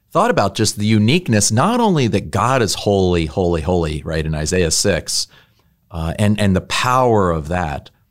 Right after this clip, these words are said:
but the idea that not only is God holy, but God commands us to have the Sabbath holy, keep the Sabbath holy. So that begins in Genesis two, as you described, also, right, in Exodus and Deuteronomy and the,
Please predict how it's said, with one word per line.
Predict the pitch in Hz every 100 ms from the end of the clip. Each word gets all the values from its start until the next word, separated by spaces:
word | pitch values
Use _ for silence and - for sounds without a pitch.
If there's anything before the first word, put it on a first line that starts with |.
| _ _ _
but | 120
the | 139
idea | 175 180 165
that | 123
not | 131 202
only | 220
is | 110
God | - 101 127 156
holy, | 160 156 156 160
but | 110 101
God | 123 135 135 123 - _ _ _ _
commands | - 117 117 113 101 -
us | 87 98 175 - - - - -
to | - 110
have | 120 117
the | 98
Sabbath | 104 - 120 117 113 104 - _ _
holy, | - 90 73 73 - -
keep | - 214 214 _
the | 90
Sabbath | - 90 76 78 -
holy. | 92 76 73 76 - _ _ _ _ _
So | 135 123 113 - _ _
that | 98 98 101
begins | 92 101 90
in | 82
Genesis | 87 87 - 76
two, | - 95 101 104
as | 95
you | 101
described, | 95 107 98 90
also, | 87 87 - 87
right, | 78 82 80
in | 82
Exodus | 90 - 92 85 82 80
and | 76
Deuteronomy | 85 85 82 82 85 82 82
and | 80 78 76
the, | 73